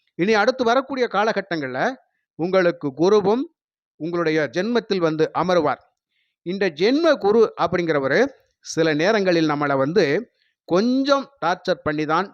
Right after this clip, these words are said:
தீருவார். ஜென்மத்தில் குரு இருந்தால் நமக்கு எக்கச்சக்கமான இடர்பாடுகளைத்தான் கொடுப்பார்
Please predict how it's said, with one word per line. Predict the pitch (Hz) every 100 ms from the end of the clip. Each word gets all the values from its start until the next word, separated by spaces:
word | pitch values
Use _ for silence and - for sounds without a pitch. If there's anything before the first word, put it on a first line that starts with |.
| -
தீருவார். | 147 147 127 - _ _ _ _ _ _ -
ஜென்மத்தில் | 165 214 208 196 156 - _
குரு | 156 190
இருந்தால் | 202 185 180 226 269 - _ _ _ _ _ _ _ _ 160
நமக்கு | 175 170 202 277 349 _ _ _ -
எக்கச்சக்கமான | 185 180 240 226 214 208 196 180
இடர்பாடுகளைத்தான் | 160 196 240 240 214 196 190 190 202 247 - -
கொடுப்பார் | 175 202 202 214 196